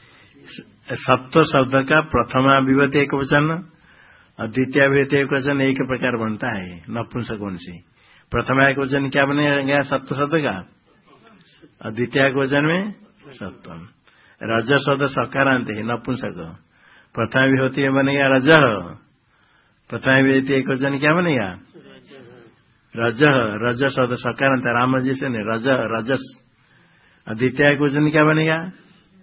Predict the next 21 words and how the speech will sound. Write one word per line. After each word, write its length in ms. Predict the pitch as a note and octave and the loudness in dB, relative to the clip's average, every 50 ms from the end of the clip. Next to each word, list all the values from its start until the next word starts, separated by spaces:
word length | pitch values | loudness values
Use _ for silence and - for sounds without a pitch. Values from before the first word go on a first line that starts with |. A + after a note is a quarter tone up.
| _ _ _ _ _ _ _ _ _ _ - | _ _ _ _ _ _ _ _ _ _ -2
रजः। 400 | B2 C3 B2+ B2 C#3+ C#3 B2+ G#2 G#2 G2 G2 - - - - - - _ _ _ _ _ | 0 0 2 4 4 4 4 4 0 -6 -8 -10 -14 -18 -20 -20 -20 _ _ _ _ _
प्रथमा 380 | - B2 A#2 - C#3+ C#3+ D3 C#3+ | -6 -6 -4 -2 0 2 2 2
एक 140 | C#3 C3+ C#3 | 2 0 -2
वचन 280 | C3+ B2+ C#3 C3+ B2+ | -4 -4 -2 -2 -2
दोनों 280 | A#2 C3 C3 C3+ C3+ B2 | -2 -2 -2 0 -2 -2
बराबर। 480 | G#2+ G#2+ G2 F#2 F2+ F2+ F#2+ F2 D#2 F2+ - _ _ _ _ _ _ _ _ - _ _ _ _ | -2 -4 -6 -6 -8 -8 -10 -12 -14 -16 -18 _ _ _ _ _ _ _ _ -20 _ _ _ _
तम 340 | - B2 B2+ C#3 D3+ E3 E3 | 0 2 2 4 4 4 4
भी 60 | E3 | 4
इस 160 | D#3+ D3+ - - | 2 0 0 -2
प्रकार 300 | - D3+ D3 D3+ D3 C#3+ | -4 -2 0 2 0 0
सकारांत 580 | C3+ C3+ - C3+ C3 - D3 C#3+ C#3+ C#3 C3+ C3 C3+ | 0 -2 -4 -4 0 2 2 4 4 2 2 0 0
नपुंसक 480 | C3 C3 B2+ B2 C3 C#3 B2 - B2 A#2 | 0 0 0 0 -2 -4 -4 -4 -4 -4
होने 200 | B2 A#2+ A#2+ A#2 | -4 -2 -2 -4
से 340 | G#2+ A2+ C#3+ F3+ F#3+ D#3+ G#2 - - - _ _ _ _ _ _ _ _ | -4 -2 -2 0 0 -2 -4 -6 -12 -20 _ _ _ _ _ _ _ _
प्रथमा 360 | - B2 A#2+ - - D3 C#3+ | -2 -2 -2 0 2 4 4
द्वितीय 340 | C#3+ C#3 C#3 C3+ - D3 C3+ | 4 2 0 0 2 2 2
दोनों 280 | B2+ B2+ C3+ C3 C3+ C3+ | 2 2 2 2 2 2
में 160 | C3+ B2+ B2+ | 2 0 0
तमः, 340 | C3 C3 B2 B2+ C3 B2+ B2 | 0 0 2 2 2 2 0
तमः 360 | B2 - A#2 A2+ A2+ A2+ A#2 | -2 -2 -4 -2 -2 -4 -4
बनेगा। 540 | G#2 G#2 G2 G2 G2 G2 G2+ E2+ E2 E2 | -4 -6 -8 -8 -10 -12 -12 -14 -16 -18